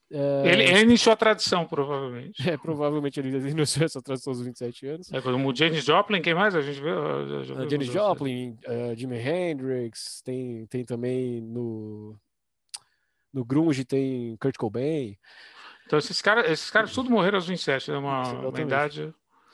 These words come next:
Speaker 1: Bom, e a data de nascimento do, do Robert Johnson não é muito precisa, né? Sabe como que é essa coisa?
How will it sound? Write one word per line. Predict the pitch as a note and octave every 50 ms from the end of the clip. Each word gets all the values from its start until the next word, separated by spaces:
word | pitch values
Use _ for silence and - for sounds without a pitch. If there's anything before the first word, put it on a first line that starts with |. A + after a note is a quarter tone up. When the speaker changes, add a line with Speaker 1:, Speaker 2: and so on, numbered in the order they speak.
| - - - - _ _ _ _ _ _
Speaker 1:
Bom, | F#3+ F3+ D3+ C#3+
e | D3 E3
a | F3
data | F3 F#3+ A3 - A#3
de | G#3+ A3
nascimento | G#3+ G#3 - - F#3 G3 G3 F#3 F3+
do, | E3 D#3+ D#3 D3 C#3+
do | C#3 C#3
Robert | D3+ D3+ D3 D3+
Johnson | D3 D#3+ E3 - F#3
não | E3 D#3+
é | D#3
muito | D3+ D#3 D3+ C#3+ - C#3 C3 B2+ _ _ _
precisa, | C3+ C3 A#2+ - - - G3 A3 C4 A#3 E3 C#3 B2+
né? | D#3 G3 G#3
Sabe | - C4+
como | - B3+ A3+
que | G3+ -
é | E3
essa | C#3+ - C#3+
coisa? | - - A#2 A2 A2+